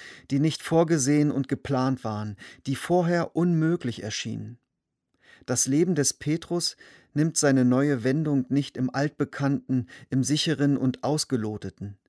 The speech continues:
Sie beginnt über der Tiefe. Was wäre das Leben, wenn man immer nur im Seichten sein Glück versuchte und dort dem Fang seines Lebens nachjagte?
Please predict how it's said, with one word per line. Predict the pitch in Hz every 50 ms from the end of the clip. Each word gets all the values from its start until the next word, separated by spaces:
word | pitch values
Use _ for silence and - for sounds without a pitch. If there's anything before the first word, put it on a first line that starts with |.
| _ _ _ _
Sie | - - 131 127
beginnt | - 135 107 107 123 151 165 190 185 -
über | - - 156 139 160 160 147
der | 131 143 147 147 _
Tiefe. | - - 131 120 110 - - 110 110 - _ _ _ _ _ _ _ _ _ _ _ - - - - - _
Was | - 165 160 -
wäre | 143 160 170 165 170
das | 139 147 131 - -
Leben, | 131 135 151 170 170 165 151 127 - - - - _
wenn | - 147 151
man | 156 151 151
immer | - 147 170 180 170 160
nur | 156 156 156
im | 131 143 131
Seichten | 113 131 123 139 165 160 - - 127 127
sein | 110 120 120 117 113 107
Glück | - 135 131 -
versuchte | - - 123 107 120 131 139 131 - - 135 123 110 - - - - _
und | _ 135 131 - -
dort | 139 151 165 - -
dem | 123 117 110
Fang | - - 131 127 123
seines | 117 117 117 113 110 101 - 120
Lebens | 123 127 127 120 117 110 - -
nachjagte? | 123 120 120 113 - 120 110 98 101 - - - 107 107